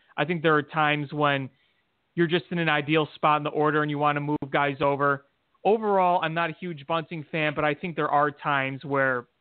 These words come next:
it is called for. And, you know, he executed very nice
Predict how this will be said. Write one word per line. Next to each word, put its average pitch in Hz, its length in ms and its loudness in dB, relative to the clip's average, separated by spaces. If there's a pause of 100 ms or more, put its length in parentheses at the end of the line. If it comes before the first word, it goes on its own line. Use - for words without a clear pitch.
it 156 120 2
is 147 240 0
called 143 380 0
for. 139 460 2
And, 151 240 0
you 170 160 -2
know, 156 260 2
he 190 140 0
executed 185 580 -4
very 175 240 2
nice 165 260 0